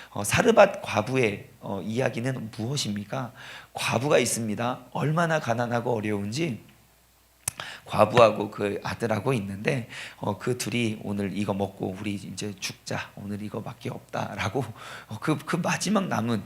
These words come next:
그 마지막 끼니를 때우기, 때운 후에 뭐 그, 그 엘리사가 오면 뭐 감사한데, 어, 때우기 바로 직전에 띠용 나타난 거예요. 주의 선지자가 빠방 나타난 거예요.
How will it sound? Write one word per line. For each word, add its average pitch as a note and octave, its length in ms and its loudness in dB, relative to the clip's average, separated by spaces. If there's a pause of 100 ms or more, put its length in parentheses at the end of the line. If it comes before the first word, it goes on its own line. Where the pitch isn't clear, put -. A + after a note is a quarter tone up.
(240)
그 - 140 6
마지막 F3+ 580 0
끼니를 G#3 520 4
때우기, E3+ 680 2 (300)
때운 B3 240 8
후에 B3+ 480 10
뭐 A#2+ 360 2
그, G2+ 300 -2
그 G2+ 280 -2
엘리사가 A2+ 500 4
오면 A2 300 2
뭐 A2 100 -8
감사한데, G#2+ 800 -4 (380)
어, - 180 -4
때우기 B3+ 420 4
바로 C3+ 320 6
직전에 F3+ 580 6
띠용 G3+ 280 4
나타난 A#2+ 420 2
거예요. G2+ 400 -4 (280)
주의 G#2+ 300 2
선지자가 B2 640 -2
빠방 C#3 680 6
나타난 G#2+ 400 -4
거예요. G2+ 300 -6